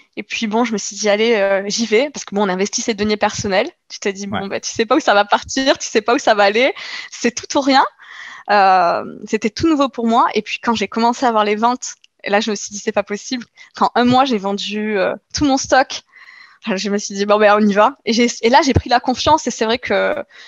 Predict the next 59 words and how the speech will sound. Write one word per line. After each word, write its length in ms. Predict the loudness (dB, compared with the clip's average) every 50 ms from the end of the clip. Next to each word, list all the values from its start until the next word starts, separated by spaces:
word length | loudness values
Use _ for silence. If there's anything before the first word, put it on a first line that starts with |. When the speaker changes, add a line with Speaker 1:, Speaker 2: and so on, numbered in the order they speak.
| -20 -20 -20 -20 _ _ _ _ _ _ 0
Speaker 1:
ben, 140 | 2 2 2
du 160 | 2 -2 -6
coup, 140 | -10 -12 -18
pour 260 | -18 -20 -14 -6 0
moi, 80 | 0 0
je 60 | 0 0
me 40 | -4
suis 80 | -2
dit, « 0 |
Cette 140 | -2 0 0
aven-, 160 | 0 0 0
cette 220 | 0 -2 -2 0 0
aventure, 340 | 2 2 2 0 -2 -2
ça 140 | 0 0 0
pourra 160 | 0 0 0
grandir 560 | 0 2 0 2 2 2 2 2 2 2 2 2
et 60 | -2
gra-, 180 | -4 -4 -6 -6 -4
et 100 | -6 -6
grandir 460 | -4 -2 -4 -2 -2 -2 0 0 -2 -2 _ _ _ -8
sans, 420 | -2 0 2 4 4 4 4 2
sans 140 | 0 -2 -2
s'arrêter. » 480 | 0 2 2 2 2 2 0 0 -2
C'est-à-dire 340 | -4 -4 -4 -4 -6 -8 -8
que 300 | -6 -6 -4 -4 -4 -4 -6 _ _ -20 _ _ -20 -20 -16 _
pour 100 | -4 -2
moi, 80 | -2
je 80 | 0 0
me 80 | -2 -2
dis, « 80 | -2 -2
Il 20 |
n'y 40 | -2
a 40 | 0
pas 100 | 0 0
de 60 | -2 _ -8
porte 160 | -10 -8 -4
fermée 240 | -2 -2 -2 -2 -6 _ _ _ _ _ _ _ _ _
sur 160 | -8 -4 -2 0
Amazon 280 | 0 -2 -4 -6 -6
F 160 | -8 -10 -10
B 40 | -10
A. » 60 | -12 -12 -14 _ -14 -8 -6
Speaker 2:
Du 80 | -4 -2
coup, 180 | 0 2 2
t'as 180 | 4 4 4 4
réussi 340 | 4 2 2 0 0 2 2
à 80 | 2
surmonter 420 | 2 0 0 0 0 0 0 -2 -2
tes 140 | -2 -4
craintes 280 | -2 0 0 0 0 0
et 60 | 0
maintenant, 420 | 0 0 0 -2 -2 0 0 0 0
euh, 100 | 0 -2
tu 160 | -4 -2 -4
es 40 | -4
pleinement 380 | -2 -2 0 0 2 2 2 2
lancé. 400 | 0 0 -2 0 0 -2 -2 -2 -8 -20 -20 -20 _ -4
Est-ce 180 | -2 -2 -2 -2
que, 380 | -2 2 4 4 6 4 4